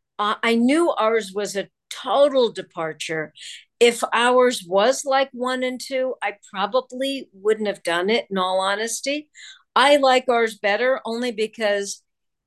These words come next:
those movies remind me of kind of, um, I hate to say this, um, what's the name of that guy who used to do all of those kind of scary, crazy horror movies in the late seventies? He died lately. He had, like, a whole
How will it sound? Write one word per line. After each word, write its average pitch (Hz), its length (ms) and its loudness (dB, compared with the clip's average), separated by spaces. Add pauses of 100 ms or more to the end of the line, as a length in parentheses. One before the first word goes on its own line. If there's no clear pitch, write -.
(300)
those 269 420 2
movies 269 540 0
remind 220 480 0
me 220 340 -4
of 185 420 -2 (580)
kind 220 320 0
of, 202 220 0 (220)
um, 180 460 -2 (220)
I 214 80 0
hate 220 240 0
to 226 100 0
say 208 280 2
this, 202 360 0 (100)
um, 185 320 -2 (440)
what's 330 360 2
the 262 100 4
name 226 280 4
of 214 60 4
that 202 220 2
guy 196 300 0
who 196 120 -6
used 208 300 -8
to 220 100 -6
do 208 280 0
all 214 280 4
of 214 120 0
those 214 400 0 (440)
kind 226 280 0
of 190 120 -2
scary, - 880 -2
crazy 220 720 -6 (420)
horror 233 360 4
movies 190 500 0
in 202 100 -6
the 190 100 -4
late 208 260 -2
seventies? 208 520 -4
He 233 120 -6
died 220 360 0
lately. 180 320 -2
He 202 80 0
had, 247 160 -4
like, 233 160 -2
a 196 100 0
whole 226 380 0